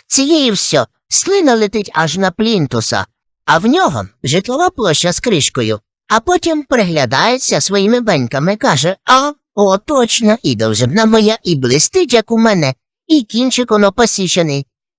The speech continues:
Каже: «Моє, все сорі, ясні зорі, і на добраніч. Чули? Амбасадор шкандалів, спи, спи, коза». Ми з тобою завтра розберемося. Слухайте, який прикол на ранок вийшов.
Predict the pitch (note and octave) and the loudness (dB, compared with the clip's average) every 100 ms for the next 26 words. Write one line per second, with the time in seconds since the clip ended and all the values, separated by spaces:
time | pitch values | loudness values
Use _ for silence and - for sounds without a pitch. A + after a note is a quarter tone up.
0 | _ C4 F3+ F3+ C#4 G4 G3 B2 G2+ _ | _ 0 2 2 0 0 2 0 0 _
1 | _ - A3+ F#3 - F3 C3+ C3+ D3 C3+ | _ -4 2 2 2 2 4 2 2 0
2 | G#2+ A2 G#3+ C#4 A#3+ C4+ C#4 F#3 D3 D#3 | -2 -2 0 0 0 0 2 2 0 0
3 | B2+ A#2+ - - _ - - G#4+ G4 G#2+ | 0 -2 -4 -10 _ -2 2 2 2 -2
4 | - _ - G#3 F#3 F3 F3+ D#3+ - F#3 | -6 _ -4 -2 0 0 0 0 -2 -2
5 | F3 C#3+ - - D#3+ D3 C3+ C3+ G2+ A2 | 0 0 0 -2 -2 -2 0 0 0 -2
6 | A2 - F#4+ D#4 - - A#3 E3 A#2+ G#2 | -6 -6 -2 -2 -2 -2 -2 0 -2 0
7 | G2 - _ _ - G4 G#3 - G3+ G3+ | -4 -6 _ _ -2 0 0 0 0 0
8 | F#3+ F3+ F#3 A#2 A#2+ D3+ C3 D3 G3 F3+ | 0 0 0 0 0 0 -2 -2 0 2
9 | A2+ - G#2+ - _ _ _ _ _ _ | 2 0 -6 -8 _ _ _ _ _ _
10 | _ _ _ _ - - G#4 - B3+ C4 | _ _ _ _ -6 0 0 2 0 2
11 | A#3 G#3 F#3 C#3+ D3 - A#3+ A#3+ - A#3 | 0 0 0 0 -2 0 0 0 0 0
12 | A#3 B2+ G#2 - F3 A#2 C3 A#2+ | 2 2 0 -2 -2 -2 -2 -4